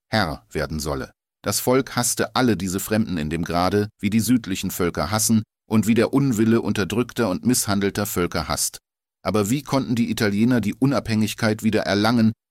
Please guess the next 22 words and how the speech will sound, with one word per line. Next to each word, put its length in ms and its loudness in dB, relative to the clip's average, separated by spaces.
die 120 2
für 140 0
jedes 380 2
Volk 600 -2
das 180 -4
eigentümliche 720 2
Denkart, 640 0
Sitten, 460 0
Sprache, 480 0
Gesetze 460 0
und 160 -2
Verfassung 500 0
hat, 200 -2
das 220 -8
höchste 320 0
Gut 440 -2
und 140 -6
die 60 -4
Bedingung 440 2
aller 280 0
Glückseligkeit 920 -2
ausmacht? 580 -4